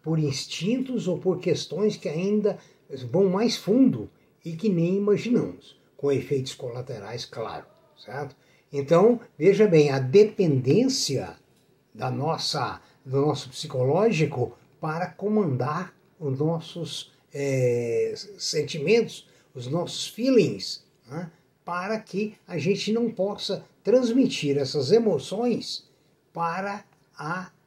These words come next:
nossa atitude no mercado. Investir, portanto, é um comportamento, eh,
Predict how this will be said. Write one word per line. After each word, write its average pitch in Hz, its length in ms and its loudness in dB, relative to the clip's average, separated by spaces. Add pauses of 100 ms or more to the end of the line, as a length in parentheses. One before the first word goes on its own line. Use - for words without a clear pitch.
(340)
nossa 160 380 -4
atitude 160 760 -4 (120)
no 151 100 0
mercado. 131 560 0 (400)
Investir, 247 640 2
portanto, 180 800 0 (200)
é 208 120 0
um 247 140 2
comportamento, 262 1000 0 (540)
eh, 165 520 -4